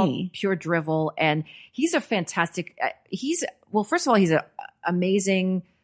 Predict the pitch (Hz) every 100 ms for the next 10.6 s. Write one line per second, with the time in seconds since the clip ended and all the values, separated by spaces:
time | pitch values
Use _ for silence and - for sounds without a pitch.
0 | _ _ 190 165 147 117 151 - _ _
1 | - 175 165 151 160 156 135 135 143 151
2 | 165 147 170 - 160 147 170 170 143 147
3 | 156 - 160 147 - 143 135 139 170 180
4 | 160 139 - - _ _ 185 180 285 349
5 | 294 339 233 180 214 208 165 165 - 185
6 | - 208 214 - 202 170 165 151 156 -
7 | 165 160 - 165 147 - _ 160 175 139
8 | 139 135 _ _ _ _ _ - 170 147
9 | 196 160 _ - 170 - 190 190 214 240
10 | 226 202 160 101 -